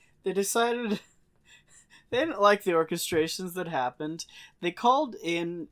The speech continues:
a million different people. There are about nine different orchestrators who worked on the original production. And some of the big numbers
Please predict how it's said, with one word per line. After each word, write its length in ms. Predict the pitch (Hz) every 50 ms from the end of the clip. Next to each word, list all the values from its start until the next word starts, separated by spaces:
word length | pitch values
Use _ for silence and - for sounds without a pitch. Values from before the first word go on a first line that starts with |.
| _ _
a 80 | 175
million 380 | 175 175 190 208 214 208 196 180
different 360 | 160 165 160 - 156 151 147
people. 560 | - 160 147 139 131 - 120 120 123 135 135 139
There 220 | 143 139 139 131
are 480 | - 139 143 135 135 135 135 143 143 - _ _ - - - - - - - - - _
about 420 | 180 151 - 196 196 196 185 - -
nine 520 | - 180 175 175 170 170 175 190 226 233 202
different 340 | 196 202 190 - 208 147
orchestrators 1000 | - 165 180 170 - 170 - - - - 165 147 143 143 127 117 120 120 - - - - - - _ _ _ _
who 80 | 160 156
worked 260 | 160 156 156 - -
on 140 | 170 165 160
the 100 | 156 151
original 460 | 147 143 147 139 156 151 147 147 143
production. 680 | - - 147 143 135 131 - - - - 107 113 120 135 _ _ _ _ _ _ _ _ _ _ - _ _ _ _ _ _
And 640 | - 143 147 151 151 151 151 147 151 147 147 147 151 - _ -
some 280 | - - 190 185 202
of 120 | 226 214 214
the 100 | 202 185
big 320 | 151 - 190 196 196 180
numbers 680 | 190 190 190 185 185 175 160 156 151 151 151 147 -